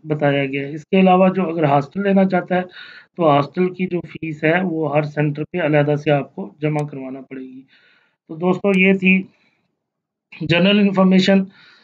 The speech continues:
कि हम क्या कर सकते हैं। तो अब नीचे आ जाता है अप्लाई online पे, इसको देखने से पहले आप, हम पहले नीचे आ जाते हैं, ये फीस structure पे click करते हैं। फीस structure पे जो click करेंगे तो हमारे पास ये वाली विंडो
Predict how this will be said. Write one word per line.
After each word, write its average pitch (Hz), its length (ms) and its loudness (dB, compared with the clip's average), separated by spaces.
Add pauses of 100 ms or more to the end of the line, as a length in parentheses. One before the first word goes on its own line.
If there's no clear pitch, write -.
(320)
कि 160 460 2
हम 156 240 2
क्या 170 180 -2
कर 170 180 -2
सकते 185 340 -4
हैं। 175 320 -6 (120)
तो 175 60 -10
अब 175 320 0
नीचे 180 280 0
आ 208 140 6
जाता 190 300 2
है 180 100 4
अप्लाई 170 340 2
online 185 500 4
पे, 180 260 -4 (420)
इसको 185 580 0
देखने 170 340 -2
से 156 120 -8
पहले 175 280 -4
आप, 156 220 -2
हम 156 180 -8
पहले 170 260 -4 (600)
नीचे 170 260 0
आ 185 140 4
जाते 180 260 -4
हैं, 180 100 -2
ये 175 160 -2
फीस 185 320 2
structure 190 380 0
पे 202 120 -2
click 190 280 0
करते 190 260 0
हैं। 180 100 0
फीस 180 240 -6
structure 185 320 -8
पे - 220 -12
जो 180 120 -10
click 180 320 -8
करेंगे 180 400 -2 (540)
तो 170 140 -6
हमारे 156 240 2
पास 175 460 -2 (100)
ये 170 180 -2
वाली 160 260 -2
विंडो 151 440 -4